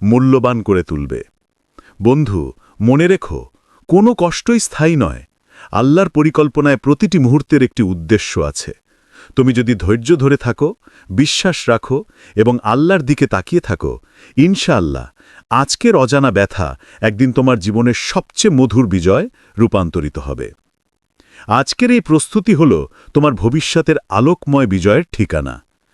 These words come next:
তাই হতাশ হইও না, ধৈর্য ধরো, বিশ্বাস রাখো এবং আল্লাহর দিকে সম্পূর্ণ নির্ভর থাকো। পাঁচ, প্রার্থনা এবং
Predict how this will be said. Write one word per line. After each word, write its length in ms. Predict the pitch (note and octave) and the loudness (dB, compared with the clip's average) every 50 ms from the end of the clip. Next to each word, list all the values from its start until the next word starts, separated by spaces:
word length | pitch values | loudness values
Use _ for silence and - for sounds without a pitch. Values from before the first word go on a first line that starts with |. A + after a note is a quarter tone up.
| _ _ - | _ _ -2
তাই 160 | - A#2+ A2+ | 0 0 0
হতাশ 360 | E2 D#2+ G2+ - - F#3 E3+ - | 0 -2 -4 -2 -2 -2 -2 0
হইও 240 | - A#2 F#2 E2 D2+ | 0 2 2 2 0
না, 140 | C2+ B1+ A#1+ - _ _ _ _ _ - - - | -2 -6 -10 -14 _ _ _ _ _ -18 -10 -4
ধৈর্য 300 | E2+ F#2+ A#2 G2+ E2+ A#2+ A#2 | 0 0 0 2 2 0 0
ধরো, 280 | E2 E2+ F#2 F2 F2 E2 D#2+ D2+ _ _ _ _ - | 2 2 0 2 2 0 0 -2 _ _ _ _ -2
বিশ্বাস 420 | G2 D3 - - - - F3+ D#3 - - | -2 -2 0 0 -2 -2 -2 -2 -2 -2
রাখো 320 | B2 G#2 - - E2+ D2+ C2+ - _ - - - - | -4 -4 -4 -4 -6 -6 -8 -8 _ -20 -10 -4 -2
এবং 180 | A2 A#2 B2+ C3 - | 0 2 0 0 0
আল্লাহর 420 | G#2 A#2 C3 D3 D#3 E3+ F#3 E3 C3 | -2 -2 0 0 0 0 0 0 0
দিকে 220 | A#2+ C#3 - A#2 G2+ | 0 0 0 0 -4
সম্পূর্ণ 540 | - - A2 A2+ A#2+ A#2 - D3+ E3+ D#3+ D3 C3 G#2+ | -2 0 0 0 0 0 0 0 0 2 2 2 2
নির্ভর 380 | G2 G2 F2+ D2+ E2+ F#2 E2+ - | 2 2 0 0 -2 -4 -6 -6
থাকো। 300 | - E2 D2 - - C2 A1+ - _ _ _ _ _ _ _ _ _ _ _ _ _ _ _ _ - - | -6 -12 -10 -10 -10 -14 -14 -16 _ _ _ _ _ _ _ _ _ _ _ _ _ _ _ _ -2 0
পাঁচ, 280 | B2+ B2 F#2 D2+ - - - - - _ _ _ _ _ _ _ _ - | 0 0 0 -4 -8 -12 -14 -14 -16 _ _ _ _ _ _ _ _ -4
প্রার্থনা 580 | - A#2 A2+ A#2+ - - - - D3 D3+ D3+ D3+ D3+ D3+ _ _ _ _ _ _ - - | -2 0 0 -2 -4 -6 -4 -2 0 0 0 -2 -2 -6 _ _ _ _ _ _ -2 -2
এবং 220 | G#2 G2 G#2+ | 0 0 0